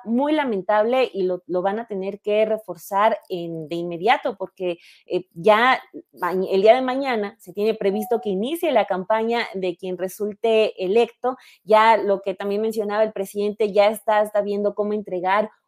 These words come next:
un bastón de mando el día de mañana, porque él el viernes sale, hoy temprano dijo que quería, que quería hacerlo antes de irse a Colombia. Entonces, el tiempo apremia, la oposición también creo que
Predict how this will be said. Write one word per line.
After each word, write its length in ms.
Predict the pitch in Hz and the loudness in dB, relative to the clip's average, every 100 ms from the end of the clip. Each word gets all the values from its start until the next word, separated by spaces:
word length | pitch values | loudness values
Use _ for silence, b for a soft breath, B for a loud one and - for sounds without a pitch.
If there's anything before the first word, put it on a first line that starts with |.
| - | -4
un 180 | 226 | 0
bastón 380 | 220 208 - 214 | 2 0 -2 -4
de 80 | 214 | -2
mando 460 | 202 202 208 226 - | -2 -2 0 0 0
el 160 | 175 | -4
día 80 | 196 | -2
de 60 | 262 | -2
mañana, 360 | 233 202 233 | -2 -4 -4
porque 300 | - 175 185 | -6 -8 -2
él 80 | 196 | 0
el 120 | 208 | 0
viernes 360 | 196 196 196 190 | 0 -2 -4 -8
sale, 400 | 180 175 233 - _ _ _ | -4 -2 -2 -6 _ _ _
hoy 300 | - 180 180 - _ | -6 -4 -4 -10 _
temprano 420 | 196 190 190 190 | -8 -4 -4 -4
dijo 220 | 185 190 | -8 -10
que 160 | 180 165 | -12 -14
quería, 460 | 170 170 196 190 202 B _ | -10 -6 0 0 0 B _
que 140 | 202 | -4
quería 240 | 196 196 202 | -2 2 2
hacerlo 300 | 208 208 208 | 2 2 0
antes 260 | 196 208 | 0 -4
de 80 | 190 | -2
irse 320 | 185 185 190 | -4 -4 -6
a 60 | 202 | -8
Colombia. 420 | 180 185 202 247 | -2 -2 0 -2
Entonces, 560 | 247 233 214 226 233 - | -2 -2 -2 -2 -2 -2
el 220 | 196 185 | -2 -2
tiempo 300 | 254 277 254 | -2 -4 -4
apremia, 580 | 208 - 208 214 240 254 B B | -6 -4 -2 -2 -4 -6 B B
la 120 | 190 | 0
oposición 600 | 196 202 196 190 233 220 | 0 0 -6 -2 -2 0
también 560 | 226 220 208 214 220 214 | 0 0 0 2 0 0
creo 320 | 214 208 208 | 2 2 2
que 280 | 214 190 170 | 2 0 0